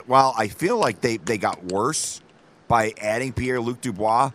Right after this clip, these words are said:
certainly they're not going away. They're gonna be in, in the mix in the Pacific. Edmonton, can they find a way to take another step? They, they, they signed Xavier Bouchard to a, a deal and get him locked up.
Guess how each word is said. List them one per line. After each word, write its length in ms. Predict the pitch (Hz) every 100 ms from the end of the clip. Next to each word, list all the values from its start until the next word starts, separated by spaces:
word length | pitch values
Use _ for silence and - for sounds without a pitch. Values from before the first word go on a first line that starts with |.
| - _
certainly 320 | - 180 151 120
they're 200 | 117 139
not 340 | 123 123 -
going 340 | 117 123 120
away. 420 | 113 104 110 117 117
They're 120 | 101
gonna 200 | 110 107
be 200 | 95 113
in, 160 | 107 110
in 140 | 117
the 60 | 101
mix 380 | 110 123 - -
in 80 | 107
the 80 | 101
Pacific. 400 | 95 90 120 - - _ - -
Edmonton, 640 | 143 135 135 139 135 123 - _ _ _ _
can 140 | 123
they 160 | 123 135
find 320 | - 123 139
a 40 | 131
way 200 | 120 131
to 60 |
take 260 | 110 120 -
another 220 | 120 113
step? 280 | - 120 131
They, 200 | 113 101
they, 240 | 76 107
they 120 | 95 107
signed 300 | - 117 104
Xavier 300 | 113 110 92
Bouchard 520 | 101 110 120 110 110
to 200 | 113 104
a, 160 | 95 -
a 80 | 98
deal 360 | 80 110 113
and 140 | 107 82
get 160 | 101
him 200 | 95 107
locked 340 | 110 107 101 -
up. 160 | 113